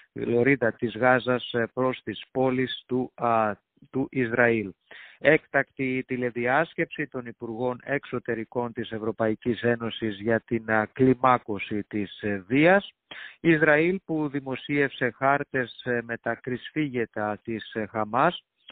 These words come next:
που υποστηρίζει ότι αποδεικνύουν με ακρίβεια, α, τους στόχους τους οποίους έχει, α, χτυπήσει.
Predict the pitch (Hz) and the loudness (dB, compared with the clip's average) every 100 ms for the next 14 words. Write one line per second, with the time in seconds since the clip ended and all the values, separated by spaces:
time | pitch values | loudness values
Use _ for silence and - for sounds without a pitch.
0 | - - _ 160 165 156 143 - 127 147 | -20 -20 _ 2 2 4 -2 -2 0 0
1 | 165 156 147 135 131 - 123 104 - 131 | 0 0 -2 0 -2 0 -4 -4 -6 -4
2 | 139 139 123 117 104 120 135 131 143 135 | -4 -4 0 0 -2 0 0 2 2 2
3 | - _ - - - 123 120 131 120 - | 0 _ -20 -12 0 0 0 -4 -6 -10
4 | - - - 135 - 131 - 123 - 117 | -18 -8 0 0 0 -6 -6 -10 -6 -6
5 | - 131 127 - - 123 110 120 117 - | 0 0 2 -2 0 0 0 -4 -6 -6
6 | - 120 117 - 143 - 147 117 - | -4 0 0 0 -4 2 2 2 -4